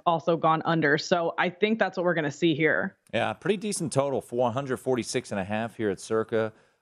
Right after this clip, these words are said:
Speaker 2: uh, one forty-six at Westgate. Uh, and, uh, at DraftKings, uh, one forty-seven and a half. Arizona,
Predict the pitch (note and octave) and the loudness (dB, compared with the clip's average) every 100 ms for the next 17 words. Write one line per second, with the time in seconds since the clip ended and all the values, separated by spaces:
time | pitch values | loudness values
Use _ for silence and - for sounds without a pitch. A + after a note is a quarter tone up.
0 | - E2+ F2 F2+ A#2+ G#2+ A2+ G2+ - A2+ | -6 -2 -2 -2 -4 -4 -4 -4 -4 -6
1 | - F2+ F2 A2 - G2+ F2 F2 _ _ | -2 -2 0 -2 -2 -4 -4 -4 _ _
2 | _ - E2+ F2 F#2 F#2 F2+ F2+ F#2+ F#2+ | _ -6 -4 -4 -4 -4 0 0 0 -4
3 | - G#2+ C3+ - F#2+ F#2+ - - - F2 | -2 -4 -4 -8 -8 -8 -10 -14 -10 -10
4 | E2 B2+ - C#3+ B2+ - C#3 D3 A#2+ C#2+ | -6 -6 -2 -2 -2 -2 0 0 -4 -12
5 | - G2+ E2 E2+ D#2 G2+ A#2+ G#2+ A#2+ A#2+ | -12 -8 -6 -6 -4 -2 -2 -2 -2 0
6 | A2 | -2